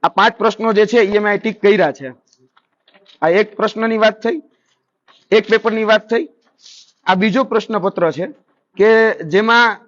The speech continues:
આ જે મેસેજ છે એ લગભગ અઢાર તારીખ, અ, કે, અ, સ-, અ, સોળ તારીખનો આ પેપર છે, એના પણ અમે પ્રશ્નો, આ ઓગણીસ તારીખનું પેપર છે,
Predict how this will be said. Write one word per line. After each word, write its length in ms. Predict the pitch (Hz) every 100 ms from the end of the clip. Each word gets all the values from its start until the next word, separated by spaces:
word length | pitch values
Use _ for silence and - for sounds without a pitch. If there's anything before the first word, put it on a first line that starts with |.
| _
આ 160 | 190 214
જે 140 | 226
મેસેજ 320 | 220 220 226
છે 140 | 226 233
એ 480 | 214 208 214 220 -
લગભગ 520 | 175 190 170 240 185
અઢાર 320 | 196 170 226
તારીખ, 400 | 220 214 208 -
અ, 120 | 185
કે, 160 | 180 202
અ, 360 | 202 170 180 170
સ-, 80 |
અ, 320 | 190 - 160 165
સોળ 240 | 202 214
તારીખનો 340 | 196 196 202
આ 40 | 180
પેપર 300 | 175 175 156
છે, 100 | 175 - _ _ - - _ _ _ _ _ _ _ _ _
એના 180 | 175 220
પણ 160 | 214 226
અમે 160 | 214
પ્રશ્નો, 480 | 196 196 202 190 254 - _ _ _ _ _ _ - _ _ _ _ 127 127 117 113 123 _ 110 _ _ _ _ _
આ 100 | 165
ઓગણીસ 260 | 196 220 208
તારીખનું 280 | 202 185 165
પેપર 240 | 160 175
છે, 140 | 190